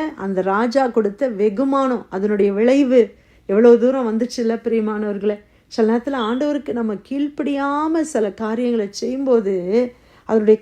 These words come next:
கான்சிக்வன்ஸ் வந்து அநேக தலைமுறைகளை அது அட்டாக் பண்ணுகிறத பார்க்கிறோம். ஆனா இங்க ஈசா கிட்ட ஆண்டவர் ரொம்ப தெளிவா சொல்றார், "நீ எகிப்துக்கு போயிராதப்பா, நீ எகிப்துக்கு போகாம இங்க போ."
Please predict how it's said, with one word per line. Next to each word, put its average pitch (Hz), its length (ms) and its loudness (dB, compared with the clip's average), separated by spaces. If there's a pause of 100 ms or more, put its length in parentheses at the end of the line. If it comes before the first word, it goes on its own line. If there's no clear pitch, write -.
கான்சிக்வன்ஸ் 285 1080 0
வந்து 269 720 2
அநேக 320 500 0
தலைமுறைகளை 285 1040 0
அது 247 300 0 (100)
அட்டாக் 277 360 -10
பண்ணுகிறத 214 520 -2
பார்க்கிறோம். 214 520 -2 (680)
ஆனா 196 180 -2
இங்க 202 200 0
ஈசா 240 400 0
கிட்ட 240 300 -4
ஆண்டவர் 220 360 0
ரொம்ப 226 340 -2
தெளிவா 285 480 2
சொல்றார், 247 220 0
"நீ 226 140 0
எகிப்துக்கு 214 500 -2
போயிராதப்பா, 202 680 -6 (580)
நீ 202 340 0
எகிப்துக்கு 247 380 -4
போகாம 240 500 0
இங்க 247 340 2
போ." 233 360 0